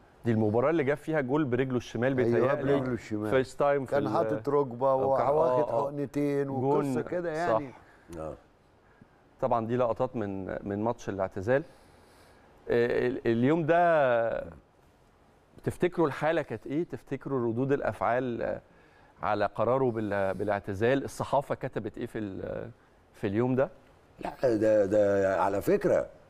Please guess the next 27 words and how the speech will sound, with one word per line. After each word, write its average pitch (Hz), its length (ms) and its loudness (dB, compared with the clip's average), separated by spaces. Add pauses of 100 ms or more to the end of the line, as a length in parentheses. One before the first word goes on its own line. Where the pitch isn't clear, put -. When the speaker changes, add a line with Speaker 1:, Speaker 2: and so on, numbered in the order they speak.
Speaker 3:
برضو 160 320 2
مش 123 220 -8
مبالغة 113 540 2
ولا 131 220 4
Speaker 2:
كابتن 135 140 -2
Speaker 3:
مجاملة. 139 240 2
Speaker 2:
محمد 160 260 -4
حسام 131 540 -2
Speaker 3:
آه. - 160 -10
Speaker 2:
رحمة 117 340 -6
الله 123 200 -2
هو 120 220 2
الحكم. 101 220 -2
Speaker 1:
آه. 104 420 0
Speaker 3:
آه، - 20 -2
مش 98 240 -2
مبالغة 131 500 2
ولا 143 220 2
مجاملة. 110 560 0 (460)
آه، 85 560 2 (340)
اعتزال، 107 800 0
آه، 90 140 -8
كابتن 123 340 -6
محمود 123 280 -6
الخطيب 131 460 -4 (500)
كان 131 240 4
من 165 440 2